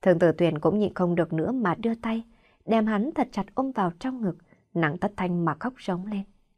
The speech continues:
"Em yêu anh. Em chưa từng có ngừng yêu anh. Anh có biết ở nơi này, trừ anh ra thì em căn bản không có cách nào yêu người khác. Diệp Tường Hạo, anh, cái tên đần độn này,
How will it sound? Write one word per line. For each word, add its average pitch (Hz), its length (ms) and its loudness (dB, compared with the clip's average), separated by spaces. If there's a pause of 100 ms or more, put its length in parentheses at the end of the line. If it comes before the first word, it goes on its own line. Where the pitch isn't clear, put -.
(800)
"Em 196 160 2
yêu 175 260 -2
anh. 190 160 -4 (840)
Em 190 160 4
chưa - 140 6
từng 190 240 4
có 185 120 2
ngừng 233 260 -2
yêu 247 220 -6
anh. 247 180 -8 (760)
Anh 180 140 2
có 165 100 4
biết 214 180 2
ở 196 180 4
nơi 175 220 2
này, 170 280 -4 (500)
trừ 220 100 6
anh 175 200 2
ra 190 220 2
thì 175 100 0
em 190 140 0
căn 196 180 0
bản 180 240 -2
không 190 160 2
có 202 100 0
cách 285 220 -4
nào 214 200 -2
yêu 240 160 -2
người 208 240 -4
khác. 240 260 -8 (680)
Diệp 190 140 6
Tường 170 160 4
Hạo, 180 160 0 (640)
anh, 202 200 2 (440)
cái 226 140 10
tên 202 160 4
đần 196 140 8
độn 185 200 2
này, 175 240 -2